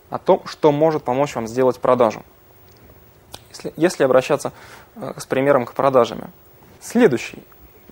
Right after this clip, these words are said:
следующий прием. Резюмирование. Для чего это нужно? В процессе разговора вы можете получить очень много информации. Что же с ней сделать?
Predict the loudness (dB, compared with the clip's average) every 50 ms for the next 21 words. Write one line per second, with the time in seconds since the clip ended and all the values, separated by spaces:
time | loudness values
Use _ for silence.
0 | -20 -20 0 0 2 2 2 0 -2 -2 -2 0 0 -2 -4 -8 -14 _ _ _
1 | _ _ _ _ -6 -4 -2 -2 -4 -2 -2 -2 0 0 0 0 0 -2 -6 -10
2 | -14 -18 -20 _ _ _ _ _ _ _ -12 -12 -12 -10 -10 -4 0 0 0 0
3 | 0 -2 -4 -4 -4 -6 -10 -16 -20 -20 _ _ _ -20 -20 -20 -20 -20 -20 _
4 | _ _ _ _ _ _ _ _ _ -20 -14 -8 -8 -8 -6 -2 -2 -2 -2 -2
5 | -6 -6 -6 -2 -2 0 0 2 0 2 0 0 -2 -2 -6 -4 -4 -4 -4 -4
6 | -6 -8 -8 -4 -4 -6 -4 -6 -12 -14 -16 -6 _ 4 4 4 4 0 -6 -6
7 | -6 -4 -4 -4 -2 -2 -2 -4 -4 -2 -2 0 2 4 4 4 4 0 -6 -10
8 | -12 -14 -16 -20 -20 -20 -20 -20 -20 _ -20 -20 -20 -20 -8 -6 -6 -6 -6 -8
9 | -8 -8 -8 -8 -6 -6 -4 -4 -4 -4 -6